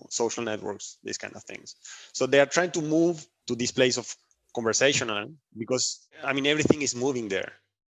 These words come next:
And on the other side, you have companies like us that were bringing this up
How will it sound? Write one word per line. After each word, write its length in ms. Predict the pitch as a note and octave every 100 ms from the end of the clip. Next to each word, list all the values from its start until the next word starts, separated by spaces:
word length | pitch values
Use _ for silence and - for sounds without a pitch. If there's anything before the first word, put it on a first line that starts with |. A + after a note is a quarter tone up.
| _ _ -
And 200 | C3+ C3
on 140 | - C3+
the 100 | C#3
other 140 | G3
side, 300 | - E3+ D3+
you 80 | E3
have 160 | C3 B2
companies 320 | C#3 C3+ A#2+
like 240 | A#2 A2+
us 520 | C3+ A#2 - - - _ _ _
that 140 | A#2
were 440 | A#2 A#2 A2+ G#2+ - - _ _ _ _ _ _ D3+
bringing 520 | A#2+ D3 F3+ D3 B2+ A#2+
this 260 | B2+ - -
up 360 | D3 B2+ G#2+